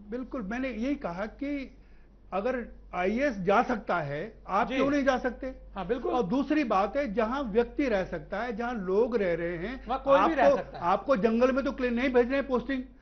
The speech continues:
Speaker 2: बिल्कुल।
Speaker 1: आपकी posting तो वहां कर रहे हैं जहां जनता रह रही है, जहां
Speaker 2: जी।
Speaker 1: आबादी है। वो आबादी जहां रह रही है ना, वो पानी होगा, जो कुछ भी सुविधा होगी, खाने पीने की व्यवस्था होगी,
Speaker 2: जी।
Speaker 1: और आपको एक पूरा जीवन वहां नहीं काटना कि आपको वहीं retire होना है।
Speaker 2: जी।
Speaker 1: आपको तो एक छोटी सी अवधि बितानी है वहां।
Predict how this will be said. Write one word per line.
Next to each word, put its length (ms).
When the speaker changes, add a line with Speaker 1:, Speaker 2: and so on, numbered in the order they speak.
Speaker 2:
बिल्कुल। 220
Speaker 1:
आपकी 280
posting 440
तो 80
वहां 240
कर 160
रहे 120
हैं 60
जहां 200
जनता 340
रह 160
रही 80
है, 80
जहां 160
Speaker 2:
जी। 60
Speaker 1:
आबादी 340
है। 240
वो 100
आबादी 440
जहां 220
रह 120
रही 140
है 80
ना, 100
वो 60
पानी 400
होगा, 460
जो 180
कुछ 160
भी 160
सुविधा 340
होगी, 320
खाने 320
पीने 220
की 80
व्यवस्था 340
होगी, 320
Speaker 2:
जी। 100
Speaker 1:
और 160
आपको 520
एक 260
पूरा 220
जीवन 380
वहां 180
नहीं 120
काटना 340
कि 120
आपको 280
वहीं 160
retire 300
होना 200
है। 380
Speaker 2:
जी। 140
Speaker 1:
आपको 360
तो 80
एक 140
छोटी 300
सी 100
अवधि 360
बितानी 400
है 140
वहां। 300